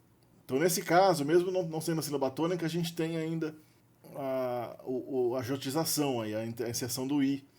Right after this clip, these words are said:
antes do, do, do som de E, de Z, né, no caso.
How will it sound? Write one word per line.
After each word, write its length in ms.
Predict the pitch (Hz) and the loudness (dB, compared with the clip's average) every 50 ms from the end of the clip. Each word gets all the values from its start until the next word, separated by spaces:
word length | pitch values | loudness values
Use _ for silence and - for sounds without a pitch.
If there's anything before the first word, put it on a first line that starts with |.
| _ _ _ - | _ _ _ -10
antes 260 | 123 131 127 - 123 | -8 -8 -8 -8 -10
do, 120 | 117 147 | -8 -6
do, 400 | 139 123 120 117 107 110 117 113 | -6 -6 -8 -10 -10 -8 -10 -10
do 100 | - - | -8 -10
som 200 | 117 - - 123 | -10 -8 -6 -6
de 140 | 123 117 135 | -2 0 2
E, 180 | 131 127 123 120 | 2 2 2 0
de 120 | 117 127 | -2 -4
Z, 280 | 120 101 110 127 127 123 | -4 0 2 2 2 2
né, 120 | 110 104 | 0 -4
no 140 | 104 101 98 | -8 -8 -10
caso. 380 | 90 - 104 92 90 95 - | -10 -10 -10 -10 -10 -12 -16